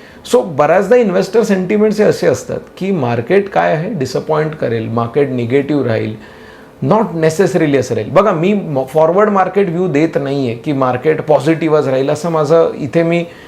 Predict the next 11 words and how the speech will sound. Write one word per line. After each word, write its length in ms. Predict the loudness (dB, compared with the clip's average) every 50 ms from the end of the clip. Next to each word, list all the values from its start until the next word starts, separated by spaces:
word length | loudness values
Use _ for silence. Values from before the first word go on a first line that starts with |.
| -20 -20 -8 -2
आजच्या 460 | -2 -2 -2 -2 -2 0 2 4 4
दिवशी 380 | 4 2 2 0 0 0 0 0
हे 240 | 0 2 2 2 0
कन्क्लुजनवर 840 | 2 0 0 0 -2 -2 0 2 2 4 4 2 2 2 2 2 2
मी 140 | 2 2
सांगत 400 | 0 0 -2 -2 0 0 0 0
नाही 140 | 0 -4 -6
आहे. 120 | -6 -6 -4
पण 180 | -2 0 2
मी 240 | 2 2 0 0 -4 -6
सध्या 440 | -4 -2 -2 0 2 2 2 2 2